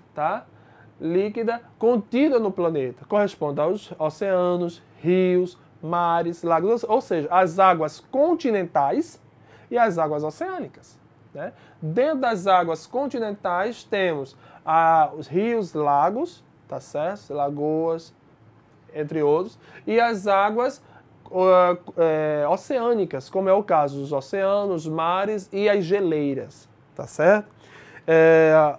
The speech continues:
os oceanos, por exemplo, são responsáveis por noventa e sete vírgula dois por cento das águas, da massa líquida.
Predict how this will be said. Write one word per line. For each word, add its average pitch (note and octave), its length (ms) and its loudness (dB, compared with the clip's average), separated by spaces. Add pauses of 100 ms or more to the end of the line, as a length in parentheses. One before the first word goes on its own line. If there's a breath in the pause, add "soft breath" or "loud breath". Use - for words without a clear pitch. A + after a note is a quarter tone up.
(400)
os F3+ 140 4
oceanos, B3+ 480 2
por G#3+ 160 -2
exemplo, G3+ 260 -2
são A3 140 -6
responsáveis G#3 800 -2
por G#3 140 -2
noventa G3+ 500 -2
e B3 80 -4
sete A3+ 600 -4
vírgula G3 260 -4
dois G3 200 -6
por A#3+ 200 -12
cento C#4+ 480 -6
das D#3 240 -2
águas, A#2+ 340 -6
da E3+ 140 0
massa D#3+ 320 -2
líquida. C3+ 400 -6